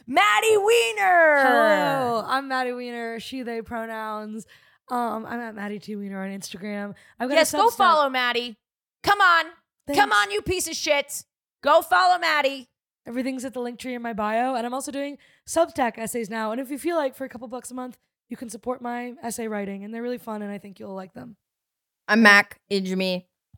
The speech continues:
Speaker 3: I'm Mac Ijimi. She, her pronouns. Cis lesbian. Am I forgetting something?
Speaker 1: No,
Speaker 2: I think
Speaker 1: I
Speaker 2: I
Speaker 1: think
Speaker 2: forgot, like, five things,
Speaker 1: I don't
Speaker 2: so.
Speaker 1: know.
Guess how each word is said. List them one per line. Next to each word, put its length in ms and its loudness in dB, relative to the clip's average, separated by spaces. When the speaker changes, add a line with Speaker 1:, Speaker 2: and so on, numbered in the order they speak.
Speaker 3:
I'm 180 6
Mac 200 4
Ijimi. 460 -2
She, 180 -4
her 140 4
pronouns. 800 -2
Cis 480 -2
lesbian. 720 2
Am 80 -6
I 60 -4
forgetting 320 -10
something? 340 -12
Speaker 1:
No, 160 0
Speaker 2:
I 60 2
think 120 0
Speaker 1:
I 40 4
Speaker 2:
I 40 4
Speaker 1:
think 100 2
Speaker 2:
forgot, 280 -4
like, 140 -10
five 300 -6
things, 340 -12
Speaker 1:
I 100 2
don't 120 -4
Speaker 2:
so. 80 -10
Speaker 1:
know. 60 -20